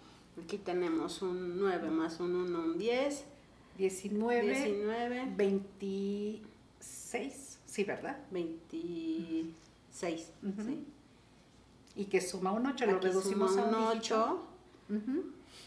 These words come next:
Speaker 2: Entonces sumamos el ocho más el nueve más el ocho, ocho y ocho, dieciséis más nueve, dieciséis más nueve ¿cuánto es?
Speaker 1: Dieciséis, siete, siete, nueve, veinticinco.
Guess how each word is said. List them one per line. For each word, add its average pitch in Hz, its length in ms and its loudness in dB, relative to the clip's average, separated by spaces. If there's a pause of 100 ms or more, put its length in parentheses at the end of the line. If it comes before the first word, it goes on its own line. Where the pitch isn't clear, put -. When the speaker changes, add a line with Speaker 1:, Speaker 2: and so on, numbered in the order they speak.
(160)
Speaker 2:
Entonces 208 420 4
sumamos 208 600 2
el 190 220 6
ocho 220 300 0
más 214 280 -2
el 185 140 -2
nueve 190 260 0
más 196 260 0
el 247 160 -2
ocho, 254 520 -4
ocho 196 320 -6
y 208 40 -2
ocho, 196 260 -4
dieciséis 202 760 -2
más 185 320 -4
nueve, 240 640 0 (760)
dieciséis 196 640 0
más 214 220 -4
nueve 214 260 -4
¿cuánto 202 400 -4
es? 240 240 -4
Speaker 1:
Dieciséis, 190 480 -10
siete, - 220 -16
siete, - 400 -20
nueve, - 120 -20 (2250)
veinticinco. 175 600 -2